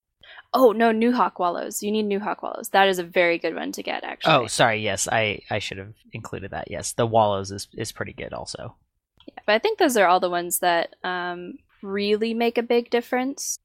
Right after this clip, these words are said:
Speaker 1: Uh, and other than that, it's sort of up to you. Each of them has a tier that unlocks a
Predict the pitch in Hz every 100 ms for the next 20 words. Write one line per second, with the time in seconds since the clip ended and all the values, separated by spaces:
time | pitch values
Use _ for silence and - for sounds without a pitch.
0 | _ _ _ - 170 165 160 - 175 170
1 | 175 185 180 175 170 165 170 - 175 170
2 | - - 180 180 220 240 214 208 202 180
3 | - 180 180 175 170 170 165 - - -
4 | - 190 185 180 175 165